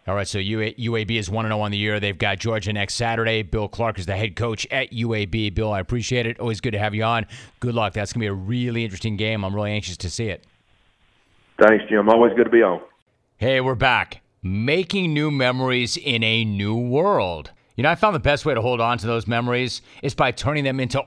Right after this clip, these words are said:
Speaker 1: art. Art that will last forever from paint your life dot com. Now, when I heard about paint your life dot com, I thought, "That is an amazing idea."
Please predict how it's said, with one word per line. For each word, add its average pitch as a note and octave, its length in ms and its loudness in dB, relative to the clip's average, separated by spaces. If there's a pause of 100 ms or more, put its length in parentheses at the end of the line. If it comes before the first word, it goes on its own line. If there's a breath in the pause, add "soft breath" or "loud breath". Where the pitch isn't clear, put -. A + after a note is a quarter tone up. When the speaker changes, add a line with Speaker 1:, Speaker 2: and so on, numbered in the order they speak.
Speaker 1:
art. D3+ 400 0 (480 soft breath)
Art D#3+ 400 2
that C#3+ 160 2
will D3+ 260 0
last C3+ 360 2
forever B2+ 600 0
from B2 480 0
paint C#3 360 0
your C3 160 -2
life A2+ 260 0
dot G#2+ 220 2
com. F#2+ 400 -2 (160)
Now, C3 260 2
when B2 160 -4
I F#3 160 2
heard E3+ 180 0
about B2 340 0
paint E3 260 -4
your D3 120 -4
life C3+ 220 2
dot A2+ 240 0
com, A#2+ 240 0
I A2 80 2
thought, G#2+ 340 -2
"That B2+ 140 4
is B2+ 100 -2
an G#2+ 80 0
amazing B2 580 0
idea." A2 480 0